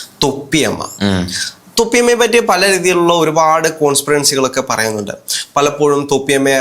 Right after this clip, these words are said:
Speaker 1: ഒരു, ആ, വല്ലാത്ത രീതിയിലുള്ള വസ്ത്രം ധരിച്ചിട്ടായിരിക്കും പോകുന്നത്.
Speaker 2: ഒരു ഭ്രാന്തിയെ പോലെ
Speaker 1: അതെ, ഭ്രാന്തിയെ
Speaker 2: തോന്നും.
Speaker 1: പോലെ. ചിലപ്പോ ചായയൊക്കെ കുടിച്ചിട്ട് തുപ്പിക്കളയുന്നതും അത്, ആ, അത് തന്നെ എടുക്കാൻ പോകുന്ന ഒരുപാട് പേരെയൊക്കെ നമുക്ക് കാണാൻ കഴിയും.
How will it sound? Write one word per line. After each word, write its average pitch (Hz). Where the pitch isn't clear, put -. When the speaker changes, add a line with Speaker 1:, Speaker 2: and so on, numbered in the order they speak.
Speaker 1:
ഒരു, 135
ആ, 110
വല്ലാത്ത 214
രീതിയിലുള്ള 196
വസ്ത്രം 170
ധരിച്ചിട്ടായിരിക്കും 147
പോകുന്നത്. 123
Speaker 2:
ഒരു 127
ഭ്രാന്തിയെ 123
പോലെ 117
Speaker 1:
അതെ, 160
ഭ്രാന്തിയെ 151
Speaker 2:
തോന്നും. 139
Speaker 1:
പോലെ. 120
ചിലപ്പോ 160
ചായയൊക്കെ 151
കുടിച്ചിട്ട് 139
തുപ്പിക്കളയുന്നതും 139
അത്, 208
ആ, -
അത് 269
തന്നെ 240
എടുക്കാൻ 190
പോകുന്ന 185
ഒരുപാട് 175
പേരെയൊക്കെ 160
നമുക്ക് 156
കാണാൻ 139
കഴിയും. 104